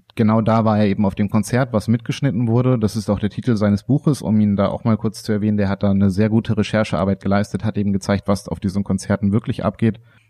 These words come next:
und eben auch die Art und Weise, wie da miteinander umgegangen wird. Das ist quasi in Deutschland die Möglichkeit, so zu sein, wie man will, also mit Hitlergrüßen, mit, auch mit so einer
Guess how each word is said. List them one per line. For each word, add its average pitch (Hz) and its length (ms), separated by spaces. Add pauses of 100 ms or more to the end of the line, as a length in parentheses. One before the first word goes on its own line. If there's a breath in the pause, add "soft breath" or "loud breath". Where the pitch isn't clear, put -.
und 104 100
eben 113 140
auch 110 100
die 110 140
Art 107 140
und 98 100
Weise, 98 300
wie 107 120
da 104 120
miteinander 95 420
umgegangen 92 400
wird. 90 140
Das 92 120
ist 104 160
quasi 101 480 (360 soft breath)
in 147 200
Deutschland 120 540
die 139 80
Möglichkeit, 113 680 (340 soft breath)
so 127 200
zu 123 180
sein, 113 300
wie 117 100
man 127 240
will, 123 280 (340)
also 101 240
mit 107 160
Hitlergrüßen, 107 680
mit, 107 220 (540 soft breath)
auch 101 240
mit 104 160
so 113 80
einer 110 420